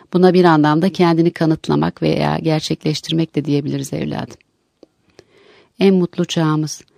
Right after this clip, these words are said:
Hayatın en mutlu çağı hangisidir hocam?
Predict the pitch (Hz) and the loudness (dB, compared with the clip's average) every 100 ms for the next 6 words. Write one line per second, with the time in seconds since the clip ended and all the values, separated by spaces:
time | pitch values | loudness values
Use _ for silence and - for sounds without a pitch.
0 | _ - _ 208 220 226 233 226 226 - | _ -20 _ 2 2 2 2 2 2 0
1 | 214 - 196 196 214 196 185 165 156 156 | -2 2 2 4 2 0 2 2 4 2
2 | 170 214 | -2 -4